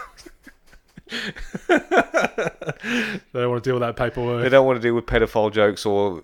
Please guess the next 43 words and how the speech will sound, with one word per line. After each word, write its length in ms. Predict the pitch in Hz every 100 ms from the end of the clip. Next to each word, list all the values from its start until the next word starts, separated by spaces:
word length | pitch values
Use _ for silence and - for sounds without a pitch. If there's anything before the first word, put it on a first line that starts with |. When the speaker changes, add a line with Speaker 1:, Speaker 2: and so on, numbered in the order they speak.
| _
Speaker 1:
<laughs> 1400 | - - - 254 - - 440 - - - - - -
That's 220 | 196 151 135
well, 100 | 147
Speaker 2:
priest 300 | 127 120 -
raping 460 | 101 110 113 123
people 340 | 113 127 120 120
or 100 | 120
whatever. 240 | 120 123 127
Speaker 1:
that's 140 | 131
well 180 | 120 117
played, 340 | - 117 113
Speaker 2:
That's 160 | 131 -
the 80 | 147
Speaker 1:
uh, 40 |
Speaker 2:
only 100 | 143
thing 200 | 143 139
I 60 | 123
could 160 | 131 107
think 200 | 135 127
of 140 | 113
at 60 | 113
the 80 |
time. 460 | 110 127 120 120 110
Like, 260 | 123 110 104 - _ - - - -
trying 160 | 147
to 60 | 127
come 160 | 135
up 80 | 113
with, 220 | - - -
trying 180 | 156 147
to 40 |
think 240 | - 143 127
of 60 |
something 220 | 135 127 104
clean, 300 | 131 139 147
and 120 | 117
all 140 | 117
I 40 | 110
can 140 | 117
come 160 | 120 117
up 80 |
with 120 | 104
is 40 | 101